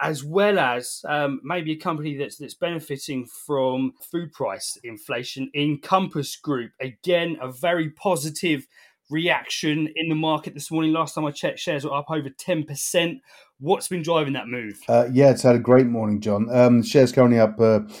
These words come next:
Speaker 2: just, just under eight percent, giving the company a market cap of thirty-two billion. Shares have traded as high as, uh, uh, eighteen pounds twenty-three on the year and as low as, uh, just under fourteen pounds.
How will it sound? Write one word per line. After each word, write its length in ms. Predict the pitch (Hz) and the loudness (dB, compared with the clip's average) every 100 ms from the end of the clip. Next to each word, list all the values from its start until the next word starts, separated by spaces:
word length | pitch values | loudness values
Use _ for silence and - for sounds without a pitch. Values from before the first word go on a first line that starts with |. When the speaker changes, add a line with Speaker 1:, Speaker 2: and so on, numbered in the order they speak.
| - | -20
Speaker 2:
just, 320 | - 131 117 127 | 0 0 0 -2
just 220 | 131 - | -2 2
under 200 | 127 120 | 4 6
eight 140 | 117 | 4
percent, 480 | 107 - 127 123 123 - - _ | 2 0 4 4 2 -10 -20 _
giving 220 | 185 160 | 4 6
the 80 | 139 | 6
company 380 | - 131 113 120 | 4 2 4 4
a 20 | |
market 400 | 123 123 113 127 | 6 6 4 -2
cap 260 | - 120 110 | 4 2 2
of 140 | 104 - _ | -8 -12 _
thirty-two 600 | - 123 120 107 123 110 | 2 2 0 0 2 2
billion. 500 | 107 123 127 127 123 123 - - _ | 4 8 10 10 6 4 -14 -20 _
Shares 300 | - 127 113 | 4 4 4
have 100 | 107 | 2
traded 260 | 131 123 | 6 6
as 120 | 110 | 4
high 480 | 107 120 120 120 107 - - _ _ | 2 4 6 6 4 -6 -20 _ _
as, 420 | 123 127 110 107 | 2 4 2 2
uh, 460 | 120 117 117 117 131 | 4 6 8 6 4
uh, 300 | 120 113 113 - | 0 -2 -2 2
eighteen 500 | 131 123 123 120 107 | 4 4 4 4 4
pounds 300 | 117 117 110 | 0 0 -2
twenty-three 440 | - 117 107 123 | -2 0 0 0
on 140 | 120 117 | 2 4
the 100 | 117 | 4
year 140 | 117 | 4
and 100 | 117 | 4
as 140 | 107 | 0
low 220 | 113 117 113 | 2 4 4
as, 240 | 104 - _ _ _ | 2 -4 _ _ _
uh, 160 | 107 107 | 0 0
just 220 | 107 - | -2 -2
under 180 | 104 104 | 0 0
fourteen 580 | - 127 104 113 107 107 | 2 0 0 0 0 0
pounds. 480 | 113 113 110 107 | 0 2 0 -2